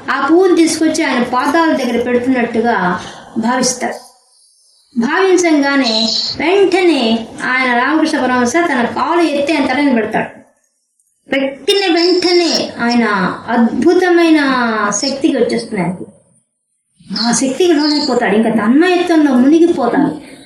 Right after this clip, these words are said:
ఇద్దరు చాలాసేపు తన్మయత్వంలో ఉండిపోతారు. అసలు చాలాసేపు ఉండిపోతారు, ఎంత టైం అయింది వాళ్ళకు తెలియదు. కానీ ఒక్క రామకృష్ణ పరమహంస ముందు మామూలు స్థితికి వచ్చేస్తాడు, కానీ అతను రాలేకపోతాడు.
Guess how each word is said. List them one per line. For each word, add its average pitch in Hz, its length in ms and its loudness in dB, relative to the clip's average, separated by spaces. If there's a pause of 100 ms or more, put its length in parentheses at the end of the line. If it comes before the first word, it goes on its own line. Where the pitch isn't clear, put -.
(260)
ఇద్దరు 349 520 0
చాలాసేపు 349 960 0
తన్మయత్వంలో 320 720 2
ఉండిపోతారు. 269 880 0
అసలు 220 160 2
చాలాసేపు 339 500 0
ఉండిపోతారు, 277 400 2
ఎంత 269 260 0
టైం 330 180 2
అయింది 311 200 4
వాళ్ళకు 285 320 -2
తెలియదు. 214 340 -2 (840)
కానీ 381 280 0
ఒక్క 339 280 0 (680)
రామకృష్ణ 349 520 0
పరమహంస 330 280 0
ముందు 320 480 4 (520)
మామూలు 311 340 0
స్థితికి 285 260 0
వచ్చేస్తాడు, 226 640 -2
కానీ 320 180 0
అతను 311 400 2
రాలేకపోతాడు. 294 680 -4